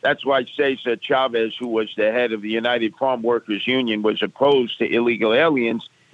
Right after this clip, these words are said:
He said, "I've worked so hard to organize the men and women in the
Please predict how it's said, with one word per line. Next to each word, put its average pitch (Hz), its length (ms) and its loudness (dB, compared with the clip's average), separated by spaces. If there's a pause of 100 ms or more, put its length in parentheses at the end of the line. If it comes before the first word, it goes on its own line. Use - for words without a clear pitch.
(180)
He 139 100 -2 (100)
said, - 140 4
"I've 131 120 2
worked 160 300 2
so 135 220 4
hard 156 300 2
to 135 60 -6
organize 139 640 0
the 123 60 -4
men 143 220 -2
and 131 100 -4
women 143 320 0
in 123 100 -2
the 117 100 -10